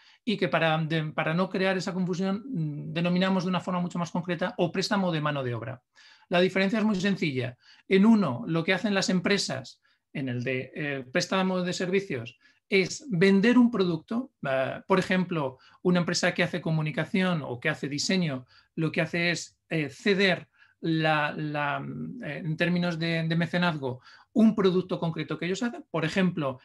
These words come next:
el diseño gráfico de una campaña, se lo ceden a, a un, a un organismo que lo recibe como mecenazgo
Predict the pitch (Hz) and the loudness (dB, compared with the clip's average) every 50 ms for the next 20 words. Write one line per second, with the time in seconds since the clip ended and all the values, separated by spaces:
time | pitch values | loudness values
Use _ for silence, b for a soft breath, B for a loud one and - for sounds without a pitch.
0 | b b - 185 175 160 160 - 190 180 180 170 160 170 170 160 - 165 151 156 | b b 0 0 2 2 0 0 0 0 0 0 0 0 -2 -2 -4 -6 -6 -6
1 | 143 139 135 143 151 175 175 165 196 196 202 202 208 233 254 - b b b b | -6 -6 -6 -6 -2 -2 -2 0 0 -2 0 0 0 0 -2 -4 b b b b
2 | b b b - - - - - - 165 170 165 - 202 196 185 175 139 135 131 | b b b -20 -12 -10 -10 -6 -2 -2 -2 0 2 2 4 4 4 2 0 -2
3 | 135 135 156 135 131 135 139 135 135 - 139 131 127 135 135 139 135 147 165 175 | -2 -2 -4 -6 -6 -6 -8 -8 -8 -6 -6 -6 -6 -6 -6 -6 -2 -2 0 0
4 | 208 214 202 202 185 160 - - 135 123 123 120 127 139 135 127 120 117 127 127 | 0 0 -2 -4 -4 -4 -6 -6 -8 -6 -6 -8 -8 -8 -8 -8 -6 -8 -8 -8
5 | - 170 160 147 139 - 135 135 143 160 170 160 196 190 196 196 190 180 208 240 | -4 -4 -4 -4 -4 -6 -8 -8 -6 -6 -4 -4 -2 -2 -2 -2 -2 -2 -4 -6
6 | 254 | -6